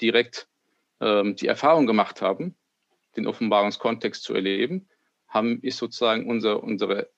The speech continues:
einzige Möglichkeit, einen indirekten Zugang zur Offenbarung zu erhalten, die Sprache. Das heißt, deshalb muss jede Beschäftigung mit dem Koran auch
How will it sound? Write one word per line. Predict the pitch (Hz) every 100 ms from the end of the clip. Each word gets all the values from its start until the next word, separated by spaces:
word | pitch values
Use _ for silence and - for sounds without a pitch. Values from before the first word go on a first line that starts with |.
| _
einzige | - 180 156 123
Möglichkeit, | 110 107 - - 101 - _ _ _
einen | 110 104 104
indirekten | - 196 147 120 117
Zugang | - 110 107
zur | -
Offenbarung | 101 - 101 98 92 -
zu | - 101
erhalten, | 101 120 185 190 _ _ _ -
die |
Sprache. | - 120 101 90 - _ _ _ _ _ _ _ _ -
Das | 101 -
heißt, | 107 104 - -
deshalb | - 135 139
muss | 117 113 - _ _ _ _ _
jede | 104 117 180
Beschäftigung | 151 - 110 - 131 156 185 -
mit | 117 -
dem | -
Koran | 104 92 104 143 -
auch | 113 113 -